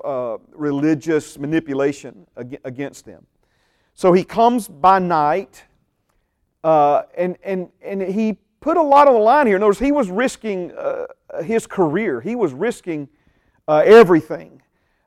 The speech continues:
Um, because again, the curiosity, I, I, that, I don't think curiosity is the right kind of word. I believe there's a hunger in him.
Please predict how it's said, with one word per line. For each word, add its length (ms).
Um, 580
because 280
again, 300
the 60
curiosity, 1000
I, 60
I, 40
that, 300
I 120
don't 180
think 160
curiosity 480
is 100
the 80
right 240
kind 240
of 60
word. 180
I 40
believe 180
there's 140
a 60
hunger 400
in 120
him. 380